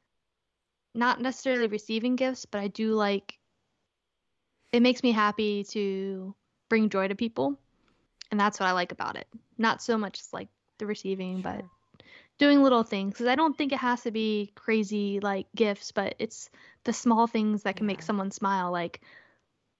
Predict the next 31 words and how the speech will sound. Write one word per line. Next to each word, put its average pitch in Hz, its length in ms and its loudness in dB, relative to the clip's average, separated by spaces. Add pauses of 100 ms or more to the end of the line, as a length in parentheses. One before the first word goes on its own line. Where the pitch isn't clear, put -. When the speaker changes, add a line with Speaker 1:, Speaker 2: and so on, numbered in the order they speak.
(320)
Speaker 1:
I 214 60 2
don't 208 140 0
know, 190 100 -4
you 208 100 2
got 196 200 0
'em 196 240 -2 (120)
some 214 220 0
crazy 220 340 2
pair 220 220 -2
of 208 80 -6
socks - 440 -10
that 202 120 -6
they 190 140 -4
may 175 240 -6
like, 175 400 -4
or 202 60 2
you 220 180 10
saw 269 300 6
something 262 680 0
that, 208 220 0
like, 202 380 -4
made 220 280 0
you 220 100 0
think 214 220 -4
of 190 140 -12
them 196 240 -2
that 156 120 -6
you 170 80 -2
got 175 260 -2
specifically. - 680 -10
So - 380 -8